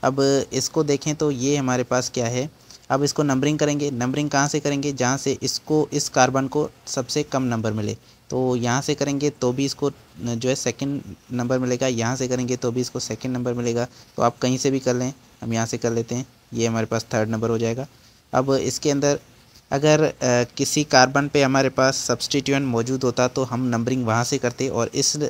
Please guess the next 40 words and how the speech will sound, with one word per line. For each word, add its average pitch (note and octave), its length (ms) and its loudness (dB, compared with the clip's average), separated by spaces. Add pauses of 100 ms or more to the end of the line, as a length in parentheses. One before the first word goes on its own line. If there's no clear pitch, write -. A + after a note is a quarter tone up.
इसको C#3 320 0
हमें C#3 240 -2
सबसे C3 320 -6 (380)
कम A#2+ 120 0
नंबर C3 280 0
देना C3+ 220 0
है। E3+ 120 -4 (300)
लेकिन C3+ 220 0
अगर D3 280 0
सब्स्टिट्यूएंट D3+ 600 -4
कहीं C#3 200 -2
पर D3 120 -2
मौजूद B2+ 360 -2
होता A#2+ 260 -4 (400)
तो C3+ 360 4
हम C3+ 180 -2
वहाँ B2 260 2
से D#3 120 0
कर D3 140 0
लेते, C3 320 0 (240)
नंबर B2 280 0
तो C#3 160 -2
इसको - 320 -2
तो C#3 120 -2
सेम B2 280 -2
ही C3 80 0
मिलना A#2+ 280 -2
है B2 100 -4
दोनों A2+ 240 -2
साइड G2+ 260 -4
से। - 180 -6 (440)
तो C3 220 0
अब C#3+ 340 4 (240)
यहाँ C3 200 2
पर D#3 100 0
देखें D3 440 -2
दो C#3 360 4 (240)
पे C#3 120 2
क्लोरीन C3 420 2
है, C3+ 220 -2